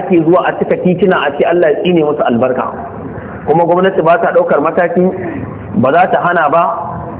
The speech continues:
ba za ta tsawatar ba, sai fitina ta faru, sai rigima ta faru, sannan a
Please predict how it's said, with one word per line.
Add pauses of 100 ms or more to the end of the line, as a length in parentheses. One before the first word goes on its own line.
(200)
ba
za
ta
tsawatar
ba, (680)
sai
fitina
ta
faru,
sai
rigima
ta
faru, (280)
sannan
a